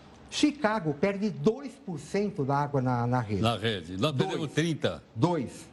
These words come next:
Speaker 2: Ah.
Speaker 1: Vou continuar. Amsterdã perde três.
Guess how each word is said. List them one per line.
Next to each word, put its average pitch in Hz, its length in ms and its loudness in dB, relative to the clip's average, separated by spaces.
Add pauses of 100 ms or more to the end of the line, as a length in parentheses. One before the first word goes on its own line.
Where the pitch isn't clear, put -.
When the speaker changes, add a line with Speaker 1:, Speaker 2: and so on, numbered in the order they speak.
Speaker 2:
Ah. 107 260 2 (280)
Speaker 1:
Vou 120 160 2
continuar. 180 560 0 (640)
Amsterdã 226 720 2
perde 208 400 -2
três. 190 480 0